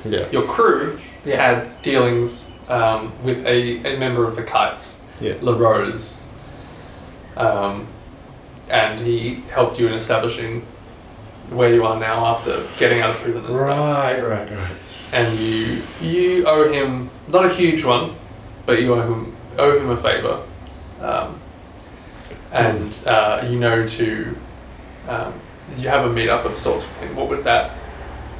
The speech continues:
Speaker 2: where might you meet him? And agreed.
Speaker 1: Um, I think, is he, uh,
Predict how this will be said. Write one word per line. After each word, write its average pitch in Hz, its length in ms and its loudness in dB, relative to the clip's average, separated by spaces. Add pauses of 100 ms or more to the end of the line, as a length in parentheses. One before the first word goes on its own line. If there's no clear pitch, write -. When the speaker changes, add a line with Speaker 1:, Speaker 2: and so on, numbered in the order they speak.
(180)
Speaker 2:
where 123 160 2
might 123 160 2
you 117 120 -2
meet 113 200 -2 (120)
him? - 240 -6 (640)
And 120 140 -2
agreed. 117 460 0 (500)
Speaker 1:
Um, 160 760 6 (2750)
I 147 160 6
think, - 600 0 (200)
is 143 120 2
he, 156 560 4 (540)
uh, 120 640 6